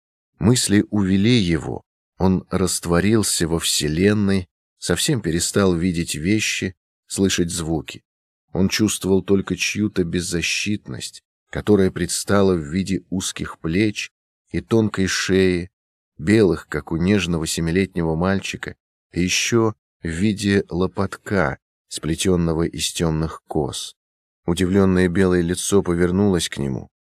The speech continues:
испуганные глаза взглянули сквозь большие очки.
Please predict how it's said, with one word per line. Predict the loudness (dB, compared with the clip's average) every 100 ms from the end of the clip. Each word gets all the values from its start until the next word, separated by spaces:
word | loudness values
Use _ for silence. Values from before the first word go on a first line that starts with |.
| _
испуганные | -8 -4 -2 0 2 2
глаза | 2 0 0 0 0
взглянули | 0 -2 0 2 2 2
сквозь | -2 -2 -2 -2
большие | -2 -4 -2 -2 -2
очки. | -4 -8 -10 -12